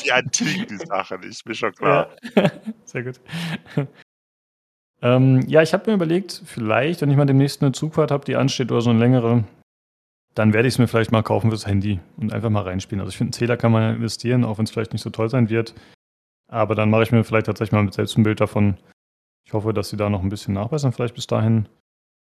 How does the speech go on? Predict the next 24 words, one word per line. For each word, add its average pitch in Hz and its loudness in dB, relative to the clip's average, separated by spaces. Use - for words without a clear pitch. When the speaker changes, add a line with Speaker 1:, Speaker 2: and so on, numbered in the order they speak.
Speaker 2:
Aber 120 4
ja, 220 4
es - 0
passt, - 0
äh, 175 0
damit 175 0
irgendwie 208 2
in 202 2
die 196 2
Reihe 208 0
der 196 0
heutigen 214 0
Spiele, 117 0
ne? 117 2
Also 135 0
wir 143 0
hatten 147 0
wirklich 160 -6
wenig, 143 0
wo 156 -2
man 151 0
gesagt 147 -2
hat, 131 -4
"Okay, 113 -6